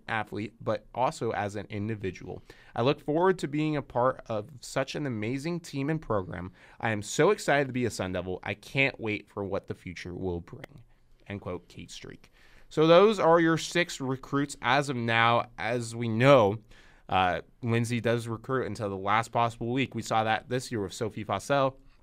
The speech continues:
a late recruitment from her, I think. Uh, this is a very interesting class because what we're now heading towards, to Trey, is the forward group being stacked.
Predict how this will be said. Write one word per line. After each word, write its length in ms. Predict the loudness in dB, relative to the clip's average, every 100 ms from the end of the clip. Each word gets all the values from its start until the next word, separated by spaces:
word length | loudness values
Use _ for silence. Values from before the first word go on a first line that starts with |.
| _ _ -20 -8
a 160 | -2 0
late 220 | 0 -2
recruitment 460 | -4 -4 -4 -6
from 120 | -8 -6
her, 120 | -2
I 140 | -2
think. 240 | -4 -8 -12 -18 -20 -20 -4
Uh, 380 | 0 2 2 -2 -8 _ _ -4
this 200 | -4 -2
is 100 | 0
a 140 | 2
very 320 | 4 4 4
interesting 460 | 2 -4 -8 -6 -6
class 400 | -2 0 0 -4
because 420 | -8 -4 -4 -4 -12 -20 -20 -14
what 380 | -2 4 6 6
we're 160 | 2
now 260 | 4 2 2
heading 340 | 0 -2 -2
towards, 420 | -4 -4 -6 -6 -12
to 120 | -12
Trey, 400 | -8 -6 -6 -6
is 400 | -6 -4 -6 -8 -12 -20 -14
the 220 | -6 -4 -4
forward 340 | -4 0 0 0
group 300 | -2 -2 -4
being 220 | -4 -4
stacked. 720 | -4 -2 0 0 -2 -20